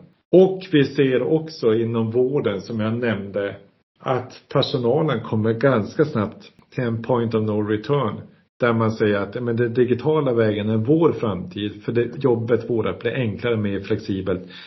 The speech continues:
Vi kan an-, använda våra krafter till vad vi är utbildade till, och vi skapar ökad, det skapar ökat värde och, och ökad, ja, helt enkelt, det ökar vår status helt enkelt. Så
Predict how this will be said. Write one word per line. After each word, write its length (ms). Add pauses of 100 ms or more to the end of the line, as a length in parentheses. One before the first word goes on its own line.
(140)
Vi 120
kan 220
an-, 320
använda 640 (500)
våra 280
krafter 380
till 220
vad 200
vi 80
är 40
utbildade 600
till, 220 (520)
och 180
vi 80
skapar 500
ökad, 640 (340)
det 180
skapar 400
ökat 460
värde 340
och, 400
och 280
ökad, 520 (340)
ja, 400 (120)
helt 180
enkelt, 440 (640)
det 80
ökar 240
vår 100
status 680
helt 240
enkelt. 360
Så 440